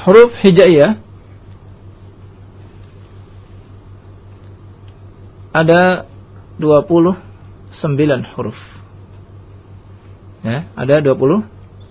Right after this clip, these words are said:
sembilan huruf. Ada yang mengatakan hurufnya dua puluh delapan. Ya. Itu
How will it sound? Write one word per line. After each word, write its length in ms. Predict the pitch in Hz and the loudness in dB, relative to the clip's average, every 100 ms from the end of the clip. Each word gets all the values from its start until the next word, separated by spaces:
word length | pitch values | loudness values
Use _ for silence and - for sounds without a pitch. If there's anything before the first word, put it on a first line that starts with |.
| - - - - - | -20 -20 -20 -20 -10
sembilan 460 | 135 143 135 117 - | -4 -2 -2 -4 -12
huruf. 160 | 120 - - - - - - - - - - - - - - - - - - - - - - - - - - - - - - - - - - - - - - - - - - 95 - - - - - - - | -16 -16 -20 -20 -20 -20 -20 -20 -20 -20 -20 -20 -20 -20 -20 -20 -20 -20 -20 -20 -20 -20 -20 -20 -20 -20 -20 -20 -20 -20 -20 -20 -20 -20 -20 -20 -20 -20 -20 -20 -20 -20 -20 -20 -20 -20 -20 -20 -20 -20 -10
Ada 240 | 143 233 | 0 2
yang 80 | 208 | 2
mengatakan 720 | 165 156 120 - 147 190 220 196 - - | 0 0 -2 0 0 0 -4 -12 -20 -8
hurufnya 640 | 139 127 135 143 165 175 | -4 -4 -2 -2 0 -2
dua 240 | 135 127 120 | 0 0 0
puluh 400 | 120 131 180 - - | -2 -2 -4 -8 -14
delapan. 560 | 135 127 127 123 107 - - - - - - - - - - - | -6 -6 -4 -4 -6 -10 -20 -20 -20 -20 -20 -20 -20 -20 -20 -14
Ya. 240 | 123 135 170 - - - - - - - - - - - | -8 -8 -10 -16 -20 -20 -20 -20 -20 -20 -20 -20 -20 -10
Itu 480 | 123 - 180 247 | -6 0 2 2